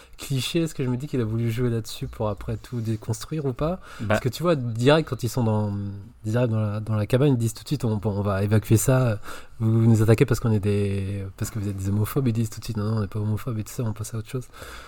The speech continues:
Speaker 1: Donc, euh, je me faisais la réflexion là-dessus, parce que comme tu dis, après, on en, ils font plus, euh, ils n'en parlent plus, sauf un moment, peut-être, euh, si Andrew, il l'explique tout à la fin, vers la fin, ils disent, en fait, ils nous en veulent, machin, je sais pas quoi.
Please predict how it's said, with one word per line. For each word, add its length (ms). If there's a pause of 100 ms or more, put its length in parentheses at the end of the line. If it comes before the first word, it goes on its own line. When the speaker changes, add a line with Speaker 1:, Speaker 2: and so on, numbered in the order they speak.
(220)
Speaker 1:
Donc, 180
euh, 80
je 60
me 100
faisais 160
la 140
réflexion 340
là-dessus, 300
parce 120
que 100
comme 200
tu 120
dis, 120
après, 220
on 20
en, 380
ils 260
font 180
plus, 200
euh, 280 (960)
ils 60
n'en 100
parlent 140
plus, 220
sauf 400 (120)
un 80
moment, 400
peut-être, 300
euh, 280
si 180
Andrew, 280
il 140
l'explique 420
tout 160
à 40
la 120
fin, 180
vers 140
la 140
fin, 260
ils 80
disent, 200
en 60
fait, 220
ils 80
nous 140
en 80
veulent, 360
machin, 540
je 80
sais 40
pas 120
quoi. 160